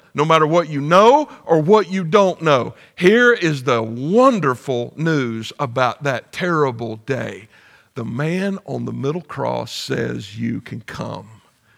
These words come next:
And that is all that matters. Let's pray. Lord, thank you for the opportunity to ponder and to meditate for a moment tonight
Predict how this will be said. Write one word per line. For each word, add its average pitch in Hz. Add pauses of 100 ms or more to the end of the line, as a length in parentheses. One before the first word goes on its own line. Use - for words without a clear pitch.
(460)
And 117
that 214
is 180
all 175
that -
matters. - (1120)
Let's -
pray. - (1200)
Lord, 156
thank 170
you 185 (1000)
for -
the 127
opportunity 143
to 131 (580)
ponder 160 (440)
and 127
to 127
meditate 151
for -
a 135
moment 151
tonight 120